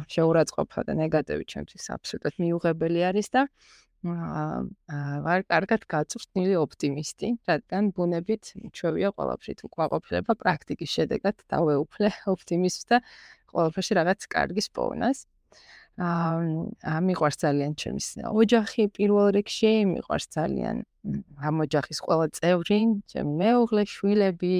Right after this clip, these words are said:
ა, დედა, მამა, და ნათესავი, ბიძაშვილები, მეგობრები, რომელიც ოჯახის წევრები არიან.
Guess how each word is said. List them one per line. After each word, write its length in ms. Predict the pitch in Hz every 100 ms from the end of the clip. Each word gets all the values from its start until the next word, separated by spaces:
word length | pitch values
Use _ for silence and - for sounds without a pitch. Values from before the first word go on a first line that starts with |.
| 180 - - _
ა, 280 | 160 151 160
დედა, 400 | - 190 202 180
მამა, 460 | 147 175 196 185
და 200 | 180 156 185
ნათესავი, 500 | 190 180 190 208 202 180
ბიძაშვილები, 540 | 190 214 - 196 180
მეგობრები, 580 | 180 208 262 202 202 190
რომელიც 280 | 190 196 190
ოჯახის 420 | 180 185 190 202
წევრები 440 | - 190 196 190 196
არიან. 340 | 202 220 262